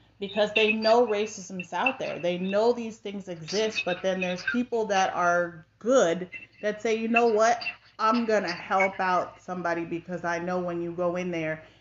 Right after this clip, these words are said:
and, and you wanna get a business loan or you, you just got out of jail and you wanna start fresh. You can't start fresh because you have that,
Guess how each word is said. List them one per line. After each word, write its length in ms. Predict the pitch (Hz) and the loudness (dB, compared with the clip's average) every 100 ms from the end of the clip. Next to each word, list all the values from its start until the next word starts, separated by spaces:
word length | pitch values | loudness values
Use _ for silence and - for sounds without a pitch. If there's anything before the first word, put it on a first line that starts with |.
| _ - | _ -4
and, 400 | 170 165 139 - | -2 -2 -4 -8
and 200 | 185 175 | -8 -6
you 140 | 185 202 | -4 -2
wanna 260 | 180 180 | 0 0
get 160 | 175 175 | 0 0
a 140 | 165 | 4
business 400 | 208 208 190 180 | 4 4 0 0
loan 360 | 190 190 190 196 | 2 4 4 2
or 60 | |
you, 380 | 185 247 359 339 - - | 2 4 4 2 -6 -4
you 180 | 240 349 | 2 4
just 220 | 339 339 | 4 4
got 180 | 277 262 | 6 8
out 140 | 254 | 6
of 140 | 240 220 | 4 4
jail 340 | 247 277 214 | 4 6 6
and 120 | 208 | 4
you 160 | 220 285 | 0 2
wanna 240 | 277 254 | 4 2
start 400 | 214 - 269 190 | -2 2 4 4
fresh. 560 | - 294 277 - - - - - - - - - - - | 0 0 0 0 -4 -4 -8 -8 -12 -12 -12 -12 -12 -6
You 180 | 233 294 | -2 -2
can't 360 | - 339 262 - | 2 4 4 2
start 320 | 311 285 - | 4 4 2
fresh 300 | 320 294 - | 0 0 0
because 360 | 214 240 202 | -2 -2 -2
you 80 | 240 | -4
have 420 | 226 - 285 262 214 | -2 2 4 4 2
that, 360 | 190 170 - | 2 0 -4